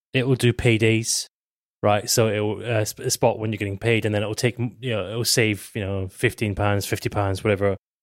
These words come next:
on your payday when you're feeling flush. It will do rainy days.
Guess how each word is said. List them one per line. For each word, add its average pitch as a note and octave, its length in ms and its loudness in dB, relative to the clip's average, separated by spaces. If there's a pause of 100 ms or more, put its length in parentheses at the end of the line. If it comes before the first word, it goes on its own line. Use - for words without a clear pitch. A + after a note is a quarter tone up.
(260)
on G#2 140 -4
your G2 120 0
payday G#2+ 420 0
when G#2 100 0
you're F#2+ 80 0
feeling G2 240 0
flush. - 380 -2 (1120)
It C#3+ 160 4
will C#3 80 4
do C3+ 220 4
rainy C#3+ 340 4
days. G2+ 480 0